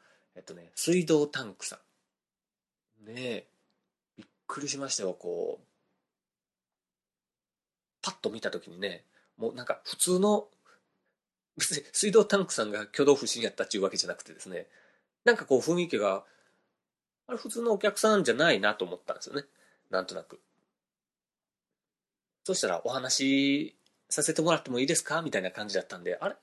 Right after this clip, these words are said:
これは、これはひょっとして」と思って。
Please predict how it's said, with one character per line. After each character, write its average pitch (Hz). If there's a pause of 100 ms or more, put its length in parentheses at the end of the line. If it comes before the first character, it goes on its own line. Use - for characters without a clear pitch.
(160)
こ -
れ 359
は、 349 (1200)
こ 381
れ 381
は 370
ひ -
ょ -
っ 359 (180)
と 185
し -
て」 196
と 196
思 190
っ -
て。 -